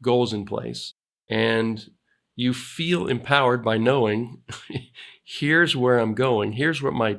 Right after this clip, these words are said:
target goal or weight is, my target, uh, net worth, uh, my retirement age. Maybe I wanna retire when I'm fifty or fifty-five or sixty. Maybe I wanna work till I'm seventy-five,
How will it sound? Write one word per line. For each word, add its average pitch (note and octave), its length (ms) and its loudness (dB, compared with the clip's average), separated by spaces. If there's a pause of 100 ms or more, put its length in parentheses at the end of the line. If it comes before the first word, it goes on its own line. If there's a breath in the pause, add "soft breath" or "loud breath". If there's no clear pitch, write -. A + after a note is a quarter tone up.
(120)
target B2 460 0 (720 soft breath)
goal B2+ 520 6
or G#2 180 0
weight B2+ 380 0 (500)
is, G#2 640 -4 (360 soft breath)
my A2+ 160 2
target, B2 560 4 (160)
uh, B2 260 0
net B2+ 260 4
worth, D3+ 380 0 (380)
uh, G#2+ 220 2
my A#2 180 6
retirement C3+ 680 4
age. G2+ 600 -2
Maybe F3+ 360 2
I F#3 40 4
wanna D#3 240 4
retire C3 420 2
when C3+ 120 2
I'm B2+ 160 -4
fifty - 560 -6
or - 80 -8
fifty-five B2 760 -2
or - 60 -8
sixty. - 500 -8 (360 loud breath)
Maybe F#3 460 6
I D#3 60 6
wanna B2+ 300 4
work A2+ 300 -2
till G#2+ 180 -2
I'm G2+ 240 -2 (140)
seventy-five, G#2+ 1200 -2